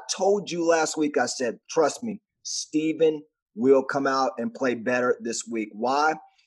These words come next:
Because he's been through this before. And when guys have gone through this, they're able to just respond in a different way as opposed to a guy who, who's might be young and he's a little rattled. It may take this guy a little bit of time. So I was just glad that Gostkowski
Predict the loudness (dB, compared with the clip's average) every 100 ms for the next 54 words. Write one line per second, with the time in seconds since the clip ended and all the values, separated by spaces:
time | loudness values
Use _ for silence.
0 | -8 -4 -2 -2 -4 -2 4 4 4 0
1 | 0 0 -2 -8 0 0 0 -2 -8 _
2 | -8 -6 -4 0 2 4 2 -2 0 0
3 | 0 -2 -2 -2 0 -2 -4 -10 -2 2
4 | 4 2 0 -2 -6 -2 -2 -2 -6 -6
5 | -6 -4 0 2 2 -2 -4 -4 -2 -2
6 | -2 -4 -4 -2 -4 -6 -4 -4 -4 -6
7 | -8 -4 -4 -2 -4 -8 _ _ -8 -8
8 | -6 -4 -2 -2 -2 -6 -2 0 2 2
9 | 0 -4 -8 -4 -4 -2 0 0 0 -2
10 | -4 _ -6 -2 2 2 2 0 -2 -2
11 | 0 0 0 -4 -4 -6 -6 -6 -6 -4
12 | -4 -4 -6 -6 -2 2 2 0 -6 -12
13 | -6 0 0 -2 -8 -14